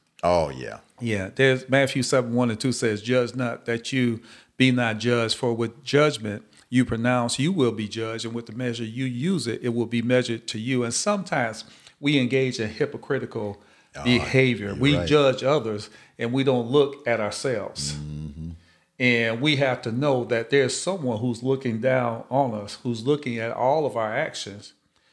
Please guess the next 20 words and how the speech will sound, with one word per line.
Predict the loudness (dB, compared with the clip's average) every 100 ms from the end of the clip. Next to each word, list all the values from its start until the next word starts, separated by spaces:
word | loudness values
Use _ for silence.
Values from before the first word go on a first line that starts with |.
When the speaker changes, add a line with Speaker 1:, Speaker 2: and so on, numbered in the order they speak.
| _ _
Speaker 2:
and | -2 0 0 2
that | 2 2 2
we | 2 2
are | 0 0 -2
under | -4 -4
judgment | -4 -4 -4 -8
too. | -2 -2
And | 0
when | -2
we | -2 -2
know | 0 0 2
that | 0 -2
we | -4
come | -2 -2 -2
short | -4 -2 -2 -4 -12 _ -6
of | 0 0
the | 0
Speaker 1:
Mm-hmm. | 0
Speaker 2:
glory, | 0 -2 -6 -8 -8
Speaker 1:
Mm-hmm. | -6 -6